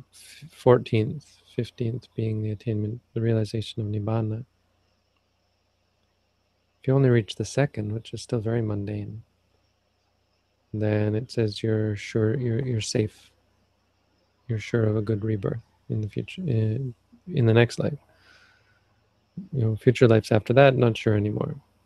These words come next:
But for this life, your mind is set in the right way. If you really attain the second stage of knowledge, which is basically a,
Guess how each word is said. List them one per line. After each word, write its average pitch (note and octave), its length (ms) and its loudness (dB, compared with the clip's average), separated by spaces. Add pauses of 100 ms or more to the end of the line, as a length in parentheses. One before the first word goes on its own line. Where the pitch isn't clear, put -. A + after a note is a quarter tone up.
(160)
But A#2 200 -8
for - 180 -6
this A#2 260 -2
life, A2 320 2 (580)
your A2+ 100 -4
mind G#2+ 280 0
is G#2 120 -4
set - 300 -6
in G#2+ 120 -6
the G#2 80 -6
right G2+ 260 -8
way. A2+ 260 -8 (380)
If G#2+ 180 -8
you A2+ 60 2
really A2+ 260 4
attain A2 400 2
the G#2+ 60 -4
second G#2+ 400 -6
stage A2+ 300 -8
of A#2 60 -8
knowledge, B2 500 -6 (840)
which C3 160 0
is B2+ 80 4
basically B2 500 8
a, A2 240 6